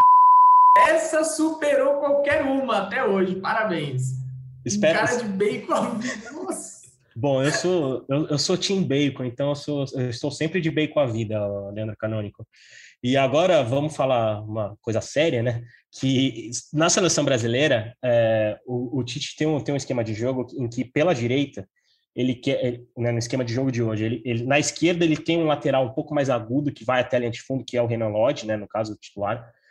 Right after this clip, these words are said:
Speaker 2: E na direita ele quer um cara construtor de jogadas. E o perfil cem por cento desse jogador é o perfil do Daniel Alves,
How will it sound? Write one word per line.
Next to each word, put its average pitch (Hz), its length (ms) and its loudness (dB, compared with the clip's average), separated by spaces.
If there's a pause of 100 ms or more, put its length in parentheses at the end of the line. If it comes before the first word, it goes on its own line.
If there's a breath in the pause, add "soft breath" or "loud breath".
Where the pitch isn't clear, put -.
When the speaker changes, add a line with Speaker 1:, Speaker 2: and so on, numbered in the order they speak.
(240 soft breath)
Speaker 2:
E 143 80 0
na 175 100 4
direita 170 340 0
ele 180 120 0
quer 180 300 2
um 185 80 0
cara 180 260 0
construtor 185 600 -4
de 156 80 -2
jogadas. 139 640 0
E 156 80 0
o 160 100 0
perfil 185 460 0
cem 233 300 -2
por 185 200 -4
cento 147 400 -4
desse 131 200 -4
jogador 131 500 -2
é 147 140 4
o 196 100 -2
perfil 190 360 -4
do 180 140 -2
Daniel 185 400 0
Alves, 120 420 -2